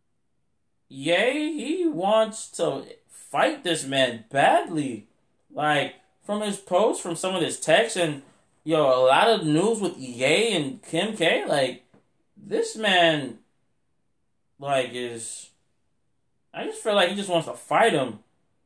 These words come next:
at this point. Like, this man is, you know, he sent his, his ex-wife a lot of, um, roses on Valentine's Day and shit, and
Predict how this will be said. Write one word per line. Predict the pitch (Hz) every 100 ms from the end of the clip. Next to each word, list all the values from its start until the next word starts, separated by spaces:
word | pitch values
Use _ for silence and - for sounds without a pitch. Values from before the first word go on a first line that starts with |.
| _ _
at | 135 139
this | 170 254
point. | - 131 131 120 - _ _ _ _ _ _ _ _ _ _ _ _ _ _ _ _
Like, | 143 143 135 127 -
this | 165 277
man | 247 196 165
is, | 147 127 117 - - _ _
you | - 160
know, | 151 139 131
he | 196
sent | 202 214 190
his, | 165 160 151 135 - _ _ _
his | 156 151 139 135 -
ex-wife | 160 147 139 143 147 143 139
a | 139 135
lot | 147 143
of, | 139 131
um, | 135 127 120 117 107 _ _ _ _ _ _ _ _ _ _ _ _
roses | 113 113 139 180 202
on | 175 139
Valentine's | 143 165 175 175 190 202
Day | 214 226
and | 240
shit, | - 359 392 - -
and | 147 156 147 135 123